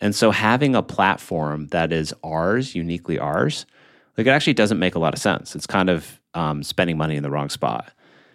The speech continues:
So we, uh, w-, we think long and hard about the products we're introducing, the farms we're working with. We think long and hard about the data and about, you know, how do we delight our customers.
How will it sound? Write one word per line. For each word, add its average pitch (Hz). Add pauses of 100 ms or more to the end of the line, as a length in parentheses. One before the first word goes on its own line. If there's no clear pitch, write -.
(260)
So 92
we, 113
uh, 82
w-, 80 (180)
we 101
think 101
long 90
and 85
hard 85
about 76
the -
products 123
we're 117
introducing, 101
the -
farms 120
we're 113
working 104
with. 95
We 80
think 78
long 78
and 76
hard 76
about 76 (500)
the 82
data 110
and 80
about, 78 (100)
you 90
know, 73
how 95
do 92
we 82
delight 85
our 80
customers. 101